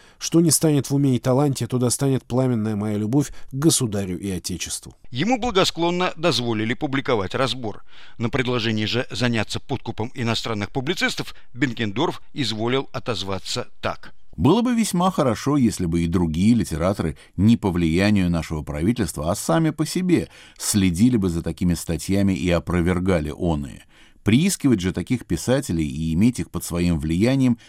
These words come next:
Speaker 3: неприлично достоинству нашего правительства, которое не менее того всегда с благодарностью обратит внимание на писателей, трудящихся по собственной воле на пользу оного, но не может и не должно вмешиваться в это дело,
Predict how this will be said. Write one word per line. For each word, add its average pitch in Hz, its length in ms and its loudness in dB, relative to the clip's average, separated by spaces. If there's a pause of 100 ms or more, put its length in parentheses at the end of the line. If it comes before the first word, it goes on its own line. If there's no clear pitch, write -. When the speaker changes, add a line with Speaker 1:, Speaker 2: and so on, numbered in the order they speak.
(160)
Speaker 3:
неприлично 131 800 2
достоинству 135 720 0
нашего 76 300 -6
правительства, 73 640 -8 (260)
которое 95 380 2
не 92 220 4
менее 123 420 4
того 87 240 -2
всегда 80 480 -4
с 78 60 -6
благодарностью 78 1000 -2 (220)
обратит 85 480 0
внимание 82 420 2
на 78 120 -2
писателей, 82 520 -4 (240)
трудящихся 78 640 -2
по 71 100 -8
собственной 78 460 -6
воле 98 340 4
на 78 140 0
пользу 76 420 -4
оного, 73 380 -4 (360)
но 156 220 6
не 180 200 4
может 143 420 2
и - 140 -4
не 120 200 6
должно 101 680 0
вмешиваться 90 640 -2
в - 20 -2
это 82 200 -2
дело, 110 280 0